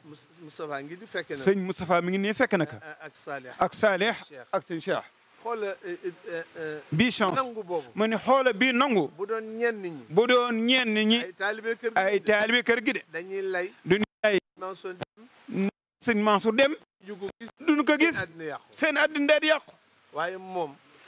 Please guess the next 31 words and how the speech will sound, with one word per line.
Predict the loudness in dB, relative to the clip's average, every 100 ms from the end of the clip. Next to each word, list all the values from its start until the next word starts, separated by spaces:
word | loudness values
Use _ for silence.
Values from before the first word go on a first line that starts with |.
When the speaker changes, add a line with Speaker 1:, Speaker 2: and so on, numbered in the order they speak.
| 2
Speaker 2:
Waaye | 4 6 4 4 4
yow | 4 4
Koulibaly. | 2 4 4 0 -4 -12 _
Speaker 1:
Dafa | -14 -14 -8
ànd | -8 -6
ak | -8
man. | -8 -14 -18 -20 -16 0
Speaker 2:
Da | 2
nga | 2
jóg | 4 2 2
ànd | 2 2
ak | 2
moom. | 2 2 0
Speaker 1:
Bi | -10
ñu | -16 -16 -8
ñëwee. | -6 -6 -10 -14 -2
Speaker 2:
Ba | 0
nu | 2 4
dellu | 4 2
see. | 2 0 0 -6
Speaker 1:
Mansour | -12 -12 -12
dégg | -10 -10 -14
sama | -12 -10 -10
baat. | -12 -12
Speaker 2:
Ba | 2 4
nu | 6
ñëwee | 4 4 2 0
Serigne | 2 2 2
Mansour | 4 4 2 0 -2
dégg | 2 2
baatam. | 4 2 -2